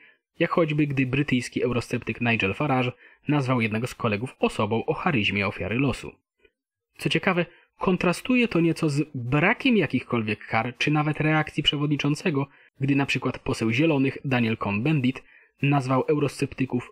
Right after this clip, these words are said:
ludźmi opóźnionymi umysłowo, lub gdy poseł Zjednoczonej Lewicy Luke Flanagan nazwał Viktora Orbana śmieciem podczas jego wizyty w Europarlamencie. Daje to poczucie pewnej asymetrii w traktowaniu posłów ze względu na ich przynależność partyjną.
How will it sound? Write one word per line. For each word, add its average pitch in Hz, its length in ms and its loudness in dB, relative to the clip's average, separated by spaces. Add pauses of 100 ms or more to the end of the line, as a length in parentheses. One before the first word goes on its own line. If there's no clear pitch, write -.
ludźmi 131 420 2
opóźnionymi 113 580 2
umysłowo, 123 600 0 (420)
lub 151 180 2
gdy 151 160 0
poseł 156 300 0
Zjednoczonej 131 520 0
Lewicy 135 400 0
Luke 127 280 0
Flanagan 127 520 0 (260)
nazwał 151 400 4
Viktora 160 400 2
Orbana 147 440 2
śmieciem 135 600 2 (140)
podczas 135 300 -2
jego 123 200 2
wizyty 123 340 0
w 117 60 -2
Europarlamencie. 120 800 0 (640)
Daje 156 280 2
to 165 100 0
poczucie 165 460 0 (120)
pewnej 175 380 2
asymetrii 180 680 2
w - 80 -14
traktowaniu 135 520 0
posłów - 460 -4
ze 160 160 0
względu 127 420 0
na 110 80 -2
ich 117 100 -4
przynależność 107 540 -2
partyjną. 110 520 -4